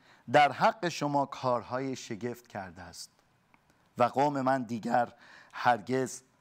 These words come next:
شرمسار نخواهد شد.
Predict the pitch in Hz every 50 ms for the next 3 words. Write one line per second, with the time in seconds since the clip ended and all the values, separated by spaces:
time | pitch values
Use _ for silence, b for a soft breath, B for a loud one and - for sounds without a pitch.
0 | _ _ _ - - - - - - 123 120 117 113 113 110 104 95 - - -
1 | - 120 127 131 127 127 127 120 110 104 107 107 107 107 104 - - - 104 -
2 | - 107 107 - - - - 120 120